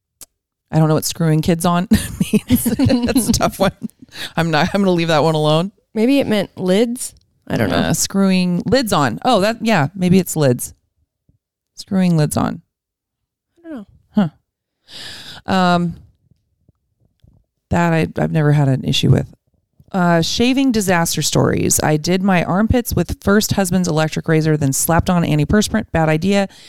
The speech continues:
Speaker 1: Had to hold my arms out for two days. Made work hell. <laughs> Sucks. Um,
Speaker 2: Oh, shaving disaster stories.
Speaker 1: Yeah.
Speaker 2: Do you have any?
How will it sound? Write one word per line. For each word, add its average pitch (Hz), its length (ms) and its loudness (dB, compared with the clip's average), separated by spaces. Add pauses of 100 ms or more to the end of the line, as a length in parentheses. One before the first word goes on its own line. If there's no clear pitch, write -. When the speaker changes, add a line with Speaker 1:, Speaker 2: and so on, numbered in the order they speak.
(220)
Speaker 1:
Had 196 160 0
to 180 60 2
hold 175 140 4
my 156 120 0
arms 165 260 0
out 170 160 0
for 165 80 -4
two 160 160 0
days. 160 320 0
Made 151 320 0
work 147 300 2
hell. - 400 -2 (420)
<laughs> - 420 -20
Sucks. - 440 -6 (1500)
Um, 156 680 0 (880)
Speaker 2:
Oh, 220 40 -14
shaving 208 380 0
disaster 180 540 0
stories. 123 540 -6
Speaker 1:
Yeah. 151 300 2
Speaker 2:
Do 185 120 -6
you 185 80 2
have 170 220 0
any? 208 220 -2